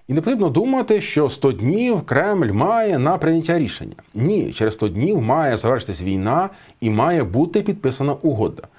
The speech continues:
Тому перемовини, перші контакти, звісно, мають бути раніше. Але щодо перемовин і щодо того, чи погодиться Путін на завершення війни, чи погодиться він на мирний план Трампа, тут є певні сумніви.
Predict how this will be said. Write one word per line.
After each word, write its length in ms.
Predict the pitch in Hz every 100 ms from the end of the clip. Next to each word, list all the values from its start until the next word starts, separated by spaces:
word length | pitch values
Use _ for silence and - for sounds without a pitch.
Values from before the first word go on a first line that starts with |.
| - _ -
Тому 260 | 143 180
перемовини, 760 | 110 104 104 185 247 240 220 180
перші 380 | 151 147 -
контакти, 680 | 110 104 104 143 226 - 120
звісно, 540 | 85 82 139 180 226 190
мають 400 | 107 123 180 131
бути 340 | 110 131 170
раніше. 480 | 196 226 185 - - _ - -
Але 300 | 151 90 - - _ -
щодо 300 | - 143 156
перемовин 640 | 165 175 220 247 233 196
і 140 | 139 147
щодо 240 | 143 131
того, 440 | 135 214 220 220 175
чи 180 | -
погодиться 500 | 147 147 180 156 143
Путін 340 | 117 160 165 117
на 100 | 123
завершення 520 | 123 117 - 120 110
війни, 520 | 98 104 87 80 98
чи 160 | 104 -
погодиться 440 | 131 170 147 117
він 240 | 107 147 120
на 100 | 113
мирний 380 | 127 156 113
план 300 | 107 120 135
Трампа, 560 | 127 104 82 80 101 120 - - _ _
тут 260 | 131 196 185
є 120 | 208
певні 420 | 208 135 151 185
сумніви. 420 | - 247 120 65